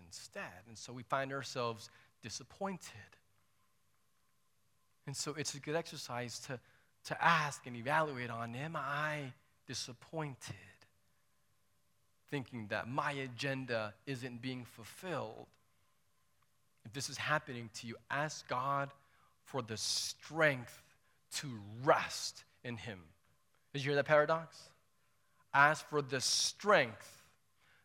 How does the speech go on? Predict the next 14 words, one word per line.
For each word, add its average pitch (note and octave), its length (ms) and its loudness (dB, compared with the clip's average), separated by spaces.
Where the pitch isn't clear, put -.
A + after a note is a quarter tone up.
to C3+ 200 -6
rest - 680 8
in A2+ 100 -10
Jesus. G2 280 -14
Because B2+ 340 -6
as A#2 340 2
fallen D3 300 4
humans, B2+ 460 -6
we B2+ 80 -10
need A#2+ 300 -8
that. G#2+ 240 -10
We C#3+ 80 -6
need D3 160 -4
to B2+ 120 -12